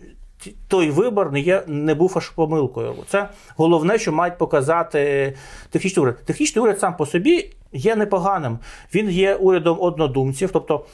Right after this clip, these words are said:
фактично його підбирає президент на свою відповідальність. Фактично там, я не думаю, що будуть якісь чвари всередині уряду. Інше питання —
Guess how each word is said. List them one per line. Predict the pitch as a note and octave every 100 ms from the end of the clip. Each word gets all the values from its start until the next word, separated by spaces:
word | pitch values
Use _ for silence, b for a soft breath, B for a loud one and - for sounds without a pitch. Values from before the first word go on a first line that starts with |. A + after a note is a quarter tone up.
| -
фактично | D3 C#4 - D#3+
його | D3 E3+ A#3+
підбирає | - C#3+ D#3 F#3+ F3
президент | D3+ C3+ C3 F#3+ C4 B3+
на | D#3+ F3+
свою | F3+ C3+ C3 E3 F#3
відповідальність. | D#3+ - D#3 C#3+ C#3+ A2 G#2+ - -
Фактично | B2+ F#3+ F3
там, | D#3 D3
я | D3+
не | E3
думаю, | G#3 G3
що | D3
будуть | D#3+ D3
якісь | C3 D#3 - -
чвари | - C3+ D3+ F3
всередині | E3 - C3+ C3+ C#3+
уряду. | E3+ D3 G#2+ A#2 B B -
Інше | C4+ E4 G#3
питання — | G3 E3+ D3 A#2+ A2 G#2